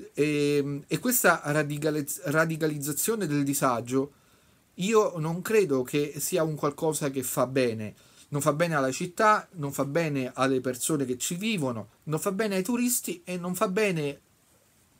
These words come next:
anche a, a questi, ehm, migranti, eh, che vengono sperando in qualcosa,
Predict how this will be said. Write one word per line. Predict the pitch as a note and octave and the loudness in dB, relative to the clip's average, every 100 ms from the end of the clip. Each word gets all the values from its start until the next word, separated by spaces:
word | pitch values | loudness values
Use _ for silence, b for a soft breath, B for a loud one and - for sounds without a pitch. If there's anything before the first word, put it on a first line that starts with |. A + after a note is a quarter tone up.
| - - | -20 0
anche | F3 A#3 A#3 F#3 | 2 2 2 0
a, | - C#3+ C#3 | 2 0 0
a | |
questi, | C3+ G3 F#3 - - C#3 B2+ B B B B B B | -6 -2 0 -2 0 0 0 B B B B B B
ehm, | - C#3 C3 B2+ B2 A2 A2 _ _ _ _ _ _ | 0 4 4 4 -2 -8 -14 _ _ _ _ _ _
migranti, | D#3+ C#3 C3 E3+ G#3 F#3+ E3+ | -6 -2 2 2 2 0 0
eh, | C#3+ D3+ C3 | -2 -6 -10
che | - G3 F3 C3+ | -2 4 4 2
vengono | D#3 C3 C#3+ F#3 D#3+ C3+ B2 A#2 A#2 | -4 -2 2 2 2 -2 -2 -6 -6
sperando | - - D#3 E3 F#3 C#3+ C3 A#2+ A#2 | -4 0 4 6 4 4 0 0 0
in | D#3 D#3 D3 | -2 -2 -2
qualcosa, | C#3+ F3 E3+ - D#3+ C3+ F3 F3 | -2 -2 0 2 2 4 2 0